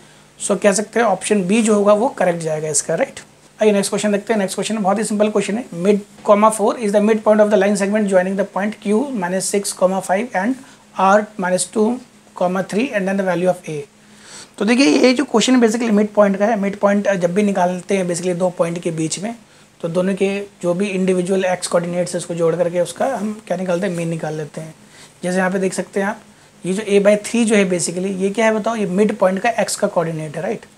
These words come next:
तो ये दो point है, एक तो आप X जो है यहाँ पे coordinate कितना है, माइनस सिक्स, और आर का X का coordinate कितना है, that is minus two। तो दोनों को जोड़ दें आप, दोनों जोड़ने के बाद इसके बराबर कर सकते हैं। जैसे A upon three की जो value होगी,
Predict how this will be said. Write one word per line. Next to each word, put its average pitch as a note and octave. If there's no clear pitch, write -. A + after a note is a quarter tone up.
तो F3+
ये F3
दो G3+
point G3+
है, A3+
एक F3
तो G#3
आप -
X G3
जो A3+
है G#3
यहाँ G#3
पे G#3
coordinate G3
कितना G#3
है, G3+
माइनस E3+
सिक्स, -
और G3
आर F3+
का G#3
X F#3
का G#3+
coordinate G#3
कितना G#3+
है, C4+
that G#3
is G3
minus F#3+
two। D3+
तो G#3+
दोनों G#3+
को A#3
जोड़ G#3
दें A#3+
आप, A#3
दोनों G3+
जोड़ने G3
के A3+
बाद G#3
इसके -
बराबर E3
कर G3
सकते F#3
हैं। F3
जैसे G3
A G3
upon G3+
three G3+
की G#3+
जो G#3+
value E3+
होगी, F#3+